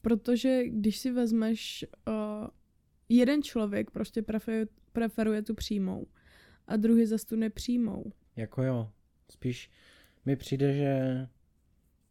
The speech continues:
Speaker 2: asi v téhle době prostě podle mě málo lidí dokáže číst jako body language.
Speaker 1: Myslíš?
Speaker 2: Jo.
Speaker 1: Mně přijde, že právě víc.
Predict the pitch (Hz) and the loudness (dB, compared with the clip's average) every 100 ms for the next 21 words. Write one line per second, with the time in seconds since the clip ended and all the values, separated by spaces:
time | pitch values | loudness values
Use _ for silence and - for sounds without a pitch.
0 | _ - 120 - 160 143 - - 107 120 | _ -12 -12 -6 -6 -6 -10 -4 -2 -2
1 | 113 113 120 - 120 - 127 113 110 113 | -2 -2 -2 -2 -10 -6 -2 0 -2 -4
2 | 117 - 117 117 117 117 117 110 110 117 | -6 -6 -2 0 0 0 0 0 0 2
3 | 120 110 101 104 110 - 110 107 110 - | 2 0 -2 -2 -2 -2 -2 -2 -4 -8
4 | - 104 101 - 98 104 92 87 87 85 | -8 -6 -6 -8 -6 -6 -4 -4 -4 -6
5 | 78 78 80 90 - - _ _ - 220 | -6 -8 -12 -14 -20 -20 _ _ -2 4
6 | 208 180 - - 202 247 440 101 87 80 | 4 4 -2 -4 -2 -4 -4 -2 -2 -2
7 | 90 _ _ _ 233 233 - 226 233 220 | -8 _ _ _ 2 2 2 2 2 2
8 | 220 220 214 214 208 202 - 214 233 302 | 0 -2 0 -2 -4 -8 -6 -4 -2 -4
9 | - - - | -6 -16 -20